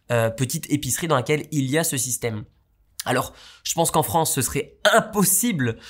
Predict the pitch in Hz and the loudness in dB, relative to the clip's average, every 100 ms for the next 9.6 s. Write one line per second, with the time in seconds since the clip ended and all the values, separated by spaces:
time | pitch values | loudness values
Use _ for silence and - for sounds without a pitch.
0 | - - - 127 143 185 170 175 185 135 | -20 -14 -4 0 2 4 4 4 0 0
1 | 143 127 135 127 131 123 117 127 120 123 | -2 -4 -4 -4 -4 -4 -2 -2 2 4
2 | 160 151 127 120 113 113 110 - 131 156 | 6 6 4 0 -2 -4 -4 -2 2 4
3 | 202 131 131 156 175 147 120 - 127 135 | 4 2 2 4 4 4 2 2 0 0
4 | 131 165 123 170 151 113 113 165 143 123 | 0 -2 -4 -4 -2 0 0 -2 -2 -2
5 | 185 147 - - - - - 120 117 113 | 0 -2 -4 -20 -20 -6 2 4 4 2
6 | 113 110 - 156 143 120 - 160 175 - | 0 -2 0 0 0 -4 -4 -4 -2 0
7 | 147 131 123 156 147 123 143 151 110 131 | 0 -2 0 0 0 0 0 -2 -4 -4
8 | 135 - - - 123 139 143 - 127 113 | -6 -6 -4 -2 -2 -2 -2 -2 -2 -2
9 | 110 143 - 117 147 147 | 0 0 0 0 -2 -2